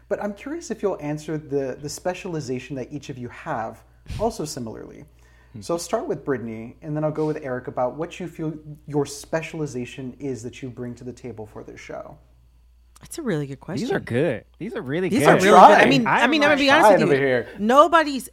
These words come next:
Speaker 3: ever asked me anything. Like, nobody's actually ever asked us a question about what each of us bring to our work. It's never happened. So you've really cracked something here,
Speaker 1: Ta-da!
Speaker 3: actually. I really wanna give you credit for that.
Speaker 1: <laughs> Thank
Speaker 3: Um,
Speaker 1: you.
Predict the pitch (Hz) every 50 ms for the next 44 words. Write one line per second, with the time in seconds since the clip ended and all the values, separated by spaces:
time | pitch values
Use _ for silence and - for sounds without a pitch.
0 | - _ - 202 214 208 185 202 208 196 196 170 - _ - 175 185 220 226 -
1 | - - 190 180 - - 165 175 190 196 180 - - 170 175 185 - 196 233 381
2 | 466 508 339 262 269 262 - 285 - - 196 196 214 208 - 165 175 165 - -
3 | - - 180 190 - - - 180 - - - 170 160 - - 208 208 190 170 156
4 | - - 151 156 160 151 - 156 165 160 - 151 156 156 147 - - - 165 156
5 | 156 143 147 - - - 156 147 139 135 131 131 - _ _ _ _ - _ -
6 | _ _ _ _ _ _ - 151 143 170 202 - - - - _ 170 156 - -
7 | 165 156 151 151 151 156 - - - - - - - - 151 147 139 - - 156
8 | 156 156 175 208 226 214 - - 151 170 196 220 208 180 - - 190 185 - -
9 | - 165 143 - 156 156 139 147 156 156 165 185 220 214 208 202 202 214 196 202
10 | 208 208 - - 214 208 202 208 208 185 190 180 - 202 214 214 - 185 156 151
11 | 139 123 - - - - - - - - 294 302 - 220 233 240 247 247 247 240
12 | 240 240 240 233